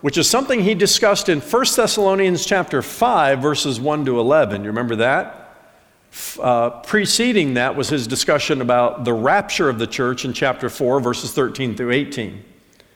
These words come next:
And he, he clearly, in the way he transitions between those two in his first letter, he is delineating a, a second event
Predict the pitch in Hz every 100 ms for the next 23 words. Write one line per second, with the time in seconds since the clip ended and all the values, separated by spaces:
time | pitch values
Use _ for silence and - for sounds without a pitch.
0 | _ _ _ _ _ _ _ _ _ _
1 | _ 113 123 131 135 127 143 143 - 196
2 | 202 156 131 120 117 120 135 156 160 170
3 | - 185 175 135 170 - 131 107 104 107
4 | 139 139 135 135 - - 170 131 113 107
5 | 151 135 - 143 143 107 92 - - -
6 | - 139 120 101 120 123 151 147 131 123
7 | 123 123 - 117 110 110 117 113 - -
8 | 165 160 139 120 - - - _ - 117
9 | 104 135 110 - -